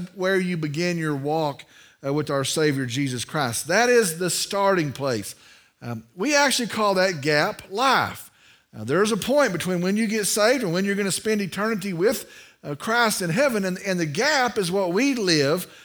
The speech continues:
uh, our lives. Well, God has a plan, and he gives us a direction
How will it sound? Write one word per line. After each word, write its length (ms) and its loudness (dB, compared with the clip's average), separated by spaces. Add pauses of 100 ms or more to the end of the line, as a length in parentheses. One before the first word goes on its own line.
(220)
uh, 180 -6 (160)
our 380 0
lives. 480 -2
Well, 180 4
God 360 2
has 260 0
a 160 0
plan, 760 0 (480)
and 160 0
he 60 0
gives 420 0
us 260 0
a 80 -2
direction 920 -2